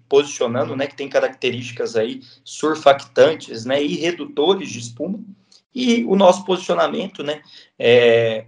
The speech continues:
ideal seria a gente sempre tá utilizando preventivamente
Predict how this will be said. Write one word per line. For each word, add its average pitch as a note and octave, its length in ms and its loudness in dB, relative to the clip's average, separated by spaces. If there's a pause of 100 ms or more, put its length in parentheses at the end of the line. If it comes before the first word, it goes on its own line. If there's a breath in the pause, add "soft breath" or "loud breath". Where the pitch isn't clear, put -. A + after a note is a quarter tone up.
ideal E3+ 640 6
seria D3+ 380 -8
a D#3 40 -6
gente D3 180 -18
sempre D#3+ 360 -12
tá D3+ 180 -2
utilizando C#3 680 -8
preventivamente D3 1160 -2